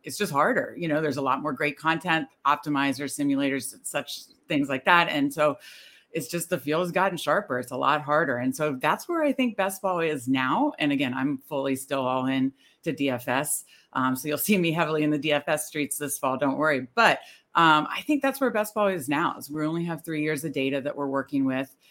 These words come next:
And I think you can, you know, kinda make your own stands right now. I think, um,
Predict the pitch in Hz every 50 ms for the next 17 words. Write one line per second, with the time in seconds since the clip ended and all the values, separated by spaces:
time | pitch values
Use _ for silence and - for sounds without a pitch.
0 | _ _ _ - - 151 160 170 175 202 196 - 226 214 - 226 220 214 214 208
1 | 202 - - - 226 202 185 185 190 - 202 208 202 196 202 202 202 208 208 202
2 | 196 190 - - 185 180 190 196 175 175 156 139 131 139 135 127 127 131 131 -
3 | 151 147 139 - - 143 139 139 131 135 139 135 135